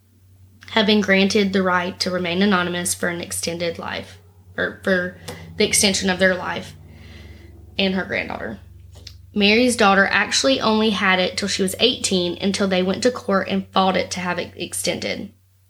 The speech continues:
In nineteen ninety-eight, Mary collaborated with an author and wrote a book of her life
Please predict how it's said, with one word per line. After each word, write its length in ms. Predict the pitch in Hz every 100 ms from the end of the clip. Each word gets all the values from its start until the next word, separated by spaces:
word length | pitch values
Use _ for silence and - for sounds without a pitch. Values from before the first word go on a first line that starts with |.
| _ _ - - - _
In 140 | 208 202
nineteen 340 | 190 196 202
ninety-eight, 760 | 196 185 185 - 247 285 - -
Mary 340 | - 190 196 233
collaborated 680 | 247 220 190 190 185 180
with 200 | 180 180
an 100 | 185
author 460 | - 196 196 - -
and 100 | 196
wrote 180 | 190 190
a 60 | 226
book 480 | 196 226 220 - -
of 120 | 190
her 180 | - 208
life 300 | 208 185